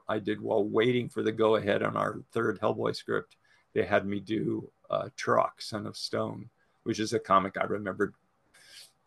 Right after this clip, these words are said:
you know, by Gold Key when I was a little kid going to the barber shop and picking up the comic books that were sitting there to read. Um, and it's probably the most violent thing I've ever worked on. And in fact, uh, the, uh,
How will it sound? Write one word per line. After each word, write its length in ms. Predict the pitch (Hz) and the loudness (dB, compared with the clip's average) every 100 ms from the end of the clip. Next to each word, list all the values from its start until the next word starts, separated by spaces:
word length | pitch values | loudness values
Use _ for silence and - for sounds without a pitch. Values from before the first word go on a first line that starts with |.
| - | -12
you 120 | 107 | -10
know, 120 | 101 | -8
by 160 | 101 104 | -8 -8
Gold 340 | - 107 110 | -4 -4 -4
Key 260 | - 104 87 | -4 -2 -2
when 240 | 101 98 | -4 -6
I 160 | 98 104 | -2 0
was 340 | 107 98 - - - | 0 -2 -8 -16 -10
a 40 | |
little 240 | 101 101 110 | -6 -6 -6
kid 300 | - 98 101 | -2 -2 -2
going 220 | 92 110 | -6 -6
to 60 | |
the 100 | - | -6
barber 360 | 107 92 101 104 | -2 0 0 -2
shop 380 | - 90 95 - | -4 -2 -2 -4
and 140 | 127 | -12
picking 280 | - - 101 | -12 -10 -6
up 140 | 98 - | -6 -4
the 140 | 101 - _ _ | -6 -6 _ _
comic 340 | - 90 - - | 0 0 0 -8
books 200 | - - | -8 -6
that 100 | - | -8
were 100 | 104 | -8
sitting 360 | - 110 104 | -8 -8 -8
there 160 | 98 98 | -10 -10
to 100 | 101 | -8
read. 260 | 98 104 - _ - - _ - | -8 -8 -12 _ -20 -20 _ 2
Um, 520 | 113 117 117 107 107 _ _ _ - - - - - | 4 4 0 -4 -10 _ _ _ -20 -20 -20 -12 -4
and 100 | 117 | 0
it's 180 | 120 - | 0 2
probably 320 | 104 104 107 | 4 4 4
the 100 | - | 0
most 300 | 104 107 - | -4 -6 -6
violent 420 | 101 95 110 - | -2 0 -2 -8
thing 180 | 101 98 | -10 -8
I've 140 | 101 | -8
ever 200 | 104 - | -10 -10
worked 280 | 98 110 - | -8 -8 -6
on. 220 | - - - _ _ - | -8 -8 -12 _ _ -16
And 160 | 101 | -12
in 80 | 107 | -8
fact, 340 | - 101 - 107 | 0 2 2 -2
uh, 160 | 98 - _ _ _ _ - | -2 -4 _ _ _ _ -8
the, 380 | 107 110 107 110 | -2 0 0 0
uh, 300 | 110 110 | -2 -4